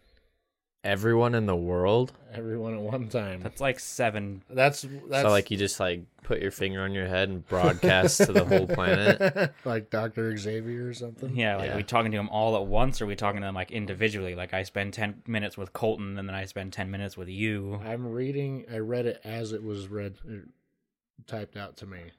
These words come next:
Speaker 2: If you had ten minutes to talk to everyone in the world, what would you say?
Speaker 3: I'm gonna go with, like, what Colton was saying. Like, you can broadcast, or, like, a television that broadcasts for ten minutes.
Speaker 2: Sure.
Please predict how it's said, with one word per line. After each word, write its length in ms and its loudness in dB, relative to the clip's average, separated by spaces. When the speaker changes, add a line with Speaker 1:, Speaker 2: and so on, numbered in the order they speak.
Speaker 2:
If 120 -20
you 80 -4
had 160 -8
ten 200 -4
minutes 300 -4
to 100 -14
talk 280 -10
to 120 -12
everyone 440 -6
in 80 -6
the 80 -6
world, 340 -6
what 220 -12
would 200 -12
you 120 -10
say? 480 -10
Speaker 3:
I'm 100 -2
gonna 180 -2
go 180 0
with, 140 -4
like, 180 -8
what 160 -8
Colton 380 -6
was 100 -12
saying. 300 -8
Like, 200 -12
you 100 -10
can 200 -14
broadcast, 880 -6
or, 80 -10
like, 180 -10
a 40 -16
television 640 -6
that 200 -10
broadcasts 520 -4
for 100 -16
ten 300 -6
minutes. 580 -8
Speaker 2:
Sure. 340 -10